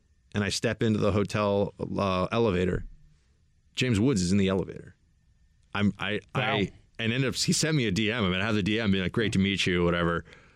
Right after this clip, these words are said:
Speaker 1: I couldn't believe it.
Speaker 2: Yeah.
Speaker 1: It was, I mean, we now joke my older brother has some magic power, like, he, like, manifests human beings.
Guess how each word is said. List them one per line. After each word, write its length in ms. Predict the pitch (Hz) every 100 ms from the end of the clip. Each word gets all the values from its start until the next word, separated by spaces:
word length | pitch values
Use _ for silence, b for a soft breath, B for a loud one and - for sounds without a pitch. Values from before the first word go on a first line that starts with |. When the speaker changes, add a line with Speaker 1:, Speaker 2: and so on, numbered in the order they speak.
| B B _ _
Speaker 1:
I 120 | 110 117
couldn't 240 | 156 120
believe 300 | 95 92 104
it. 100 | - - _ 143
Speaker 2:
Yeah. 160 | 147
Speaker 1:
It 20 |
was, 280 | 117 98 - - 110
I 80 |
mean, 180 | 123 120
we 140 | 127 123
now 180 | 147 139
joke 260 | 147 151
my 120 | 117
older 200 | 113 123
brother 280 | 101 117 113
has 180 | 98 92
some 180 | 107 92
magic 360 | 95 95 92
power, 420 | - 98 101 92 87
like, 140 | 87
he, 120 | 104
like, 200 | 98 95
manifests 640 | 101 95 104 101 98 - -
human 200 | 95 90
beings. 480 | 101 98 92 -